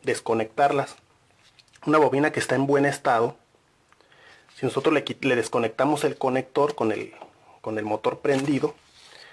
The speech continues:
lo que tiene que pasar es que se sie-, se tiene que sentir la diferencia de que el motor solamente está trabajando con tres cilindros, como en este caso. Si la desconectamos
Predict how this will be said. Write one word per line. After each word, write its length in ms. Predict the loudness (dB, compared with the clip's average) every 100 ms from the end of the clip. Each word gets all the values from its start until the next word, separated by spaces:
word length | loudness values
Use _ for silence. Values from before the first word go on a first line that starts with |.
| -20 _ _ -6
lo 100 | -4
que 100 | -2
tiene 220 | 0 0
que 100 | 0
pasar 280 | 0 2 2
es 80 | 2
que 80 | -2
se 100 | -2
sie-, 260 | -2 -4 -6 -8
se 160 | -4
tiene 300 | -2 0 2
que 120 | 0
sentir 320 | 0 0 0 2
la 120 | 2
diferencia 640 | 0 0 2 2 2 0
de 220 | 2 -2
que 100 | 0
el 40 | -2
motor 280 | 0 -2 0
solamente 380 | 0 0 0
está 180 | -2 -2
trabajando 500 | 0 0 0 -2 -2
con 160 | -2 -4
tres 220 | -2 -2
cilindros, 340 | 0 0 0
como 220 | -2 -6 -4
en 60 |
este 260 | -4 -4 -2
caso. 340 | -2 -4 -10 -20 _ _ _ _ _ -20 -20 -20 -20 -20 _ _
Si 280 | -12 -4 -2
la 200 | 2 0
desconectamos 1000 | 0 -2 -2 -2 0 2 4 0 -6